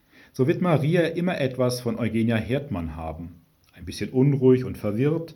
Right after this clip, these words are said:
aber bereit, jeden zu verprügeln, der ihrem Baby zu nahe treten will. Und die heiligen drei Könige werden für mich Leopold und seine Brüder sein,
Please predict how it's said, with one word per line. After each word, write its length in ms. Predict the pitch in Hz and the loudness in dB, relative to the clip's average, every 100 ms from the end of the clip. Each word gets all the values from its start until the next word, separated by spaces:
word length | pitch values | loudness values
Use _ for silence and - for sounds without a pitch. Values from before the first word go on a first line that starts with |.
| - _ _ _ | -20 _ _ _
aber 160 | 117 | 0
bereit, 500 | 110 113 107 117 127 - | 2 2 4 2 0 -8
jeden 360 | - 147 165 107 | 0 2 2 -2
zu 140 | - | -6
verprügeln, 760 | - 95 - 151 131 117 117 110 | -8 -8 -4 2 4 4 2 0
der 160 | 104 | -4
ihrem 200 | 117 101 | -2 0
Baby 280 | 101 107 110 | 2 0 0
zu 160 | - 139 | -4 -2
nahe 300 | 147 101 80 | 0 -2 -4
treten 380 | - 80 85 | -8 -10 -10
will. 140 | 85 85 - _ _ _ _ _ _ _ _ _ _ _ - | -10 -12 -18 _ _ _ _ _ _ _ _ _ _ _ -4
Und 100 | 110 | 0
die 80 | |
heiligen 260 | 101 117 117 | 4 4 4
drei 160 | 113 113 | 2 2
Könige 440 | 117 131 151 131 | 2 2 4 4
werden 200 | 127 131 | 2 2
für 140 | 127 | 0
mich 200 | 120 127 113 | 0 0 0
Leopold 560 | 104 139 135 120 117 | 0 0 0 -2 -2
und 140 | - 107 | -2 -2
seine 260 | 107 110 | 0 -2
Brüder 400 | 104 104 156 98 | -2 -2 0 0
sein, 400 | 80 90 90 92 | -2 -6 -6 -8